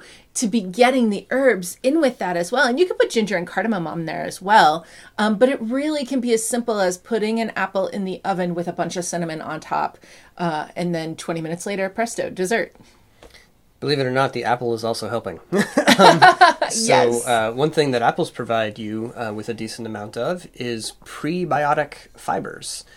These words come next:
Speaker 2: Those are food for your probiotics, right? Food for your healthy gut flora, who are supportive for you.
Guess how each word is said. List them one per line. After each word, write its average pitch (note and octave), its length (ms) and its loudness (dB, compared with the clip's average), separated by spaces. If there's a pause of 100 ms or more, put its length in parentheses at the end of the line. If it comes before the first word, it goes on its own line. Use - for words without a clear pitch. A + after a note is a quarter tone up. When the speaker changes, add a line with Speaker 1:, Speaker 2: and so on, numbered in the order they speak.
(240)
Speaker 2:
Those C3 160 -4
are B2 80 -2
food D3 560 -2
for - 180 -8
your A2+ 160 -6
probiotics, - 880 -6
right? G2+ 280 -12
Food A2 240 -10
for G#2 100 -10
your G2+ 160 -6
healthy A2+ 320 -4
gut A2+ 220 -2
flora, D3 420 0 (360)
who A#2+ 160 -6
are G#2 200 -2
supportive A2+ 460 -2
for A#2+ 100 -8
you. A2+ 340 -6